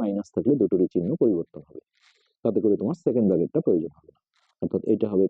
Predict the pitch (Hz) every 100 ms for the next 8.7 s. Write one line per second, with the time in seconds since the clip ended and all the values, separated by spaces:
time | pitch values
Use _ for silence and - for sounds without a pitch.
0 | - 107 175 - _ _ _ _ _ _
1 | _ _ _ _ _ - 107 90 90 -
2 | 104 90 92 85 101 208 _ _ _ _
3 | _ _ - 87 - - - - _ _
4 | _ _ _ _ _ _ _ _ _ -
5 | 95 160 165 113 101 92 87 87 170 107
6 | 82 98 101 - 87 92 - - 190 233
7 | - 87 76 - - - - - - _
8 | _ _ _ _ _ _ -